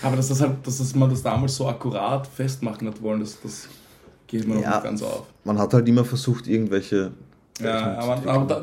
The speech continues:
Speaker 1: da, dadurch ist es halt dazu gekommen, wie weit wir jetzt sind, dass es muss
Speaker 2: Ja,
Speaker 1: so einen Anfang haben, stimmt schon.
Speaker 2: Fingerabdrücke waren ja, glaub ich, lange auch nicht als Beweismittel zulässig
Speaker 1: Mhm.
Speaker 2: und waren immer nur,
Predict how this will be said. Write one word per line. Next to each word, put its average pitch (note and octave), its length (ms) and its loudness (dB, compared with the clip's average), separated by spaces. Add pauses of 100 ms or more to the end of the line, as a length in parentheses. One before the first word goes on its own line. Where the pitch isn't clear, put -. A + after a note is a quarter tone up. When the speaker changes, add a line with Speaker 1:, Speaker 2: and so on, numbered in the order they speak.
Speaker 1:
da, D3+ 380 0 (380)
dadurch B2+ 220 4
ist C3 80 4
es C3 140 -2
halt B2+ 120 0
dazu A#2 280 -2
gekommen, A#2 440 -4
wie A2+ 80 -8
weit A2+ 200 -4
wir A2 80 -6
jetzt G#2+ 140 -12
sind, A2+ 180 -6
dass G#2 160 -10
es - 160 -12
muss G#2+ 180 -6
Speaker 2:
Ja, F#2 240 4
Speaker 1:
so G#2+ 60 0
einen G#2+ 100 0
Anfang G#2+ 320 -6
haben, - 180 -10
stimmt - 340 -14
schon. A2 140 -12 (220)
Speaker 2:
Fingerabdrücke G#2+ 720 0
waren F#2+ 240 2
ja, G2 140 2
glaub F#2 260 2
ich, F2 80 -8
lange F2 200 0
auch F2 120 -8
nicht F#2+ 200 -8
als F#2 100 -2
Beweismittel E2+ 640 -2
zulässig G2 580 -4
Speaker 1:
Mhm. A2 440 -2
Speaker 2:
und F2+ 80 -8
waren F2+ 120 2
immer F#2+ 160 0
nur, G2 240 -4